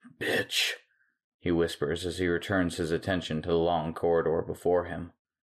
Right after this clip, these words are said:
Doctor Stadler walks down the darkened third-story staircase to the second floor.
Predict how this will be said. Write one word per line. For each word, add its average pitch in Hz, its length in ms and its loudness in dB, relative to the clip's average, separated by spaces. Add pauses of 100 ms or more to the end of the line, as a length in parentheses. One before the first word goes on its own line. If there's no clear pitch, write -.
(480)
Doctor 101 320 0
Stadler 92 460 2
walks 92 320 2
down 90 280 2
the 82 100 4
darkened 90 560 0
third-story 85 640 2
staircase 87 680 -2
to - 120 -4
the 80 100 -2
second 87 400 -4
floor. 92 520 0